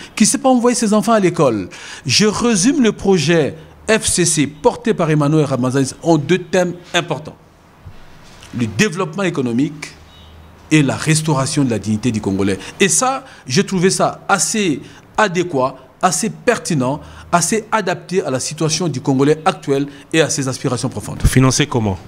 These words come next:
Speaker 1: Bon, et quatre-vingt-six
Speaker 2: Quelles
Speaker 1: milliards.
Speaker 2: ressources disponibles demain qui ne l'étaient pas hier ?
Speaker 1: Mais vous savez que ces pays ont beaucoup de ressources qui dorment.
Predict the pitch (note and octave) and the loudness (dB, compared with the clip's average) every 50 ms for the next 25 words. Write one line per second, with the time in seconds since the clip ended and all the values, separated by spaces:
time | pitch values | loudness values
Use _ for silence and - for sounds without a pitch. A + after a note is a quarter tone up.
0 | - - - - - - - - - C4 - G2 G2 - G#2+ - A2+ A#2 A#2+ D3+ | -20 -20 -20 -20 -20 -20 -6 0 2 4 4 4 2 0 0 2 2 4 4 4
1 | D#3 D#3 - G#3 - - - G#3+ E3+ C3+ G#2+ D3 E3+ F3+ F3+ E3+ - - - - | 4 4 2 2 2 2 2 2 0 0 2 2 2 2 0 -2 -6 -6 -2 0
2 | E3+ F3 F#3 F#3 - - - - - - - - - - - - - - - - | 2 2 2 0 -6 -10 -18 -20 -20 -20 -20 -20 -20 -20 -20 -20 -20 -20 -20 -20
3 | - - - - - - G2+ A2+ A2+ - - - B2 A2+ B2 A#2 G#2+ G#2+ G#2 G2 | -20 -20 -20 -16 -8 -2 0 2 2 2 2 2 2 4 2 2 2 2 2 2
4 | G#2+ A#2 A#2+ C3 C#3 C#3 - - A2+ G#2+ G#2 G2+ - - F#2+ - F#2 F#2 F2 E2+ | 2 2 2 2 2 0 0 -2 0 2 2 2 2 0 -2 0 0 -2 -2 -2
5 | G2 - - - - F3 F3+ F3 A#3+ - C4+ B3+ D#4 D4+ - - - A3+ G3+ - | -4 -6 -8 -2 2 2 2 2 2 2 2 2 2 2 0 0 0 0 0 2
6 | G#3 G#3+ G#3+ G#3 F#3 D3 C#3 F3+ E3+ F#3+ E3 F3 D#3 F3 F3+ - - A3+ G#3+ - | 4 4 4 4 2 0 0 0 0 2 2 4 4 4 2 2 0 -2 -2 -2
7 | - - - C3+ G2+ - - - - - - - - - - - - - - - | -2 -2 -2 -4 -6 -8 -12 -20 -20 -20 -20 -20 -20 -20 -20 -20 -20 -16 -2 0
8 | - G3+ D#3 C3+ D#3 G#3 A#3+ A#3+ G3+ F3 E3+ D3+ B2+ G2+ | 2 2 4 4 2 2 2 2 0 0 2 2 0 -2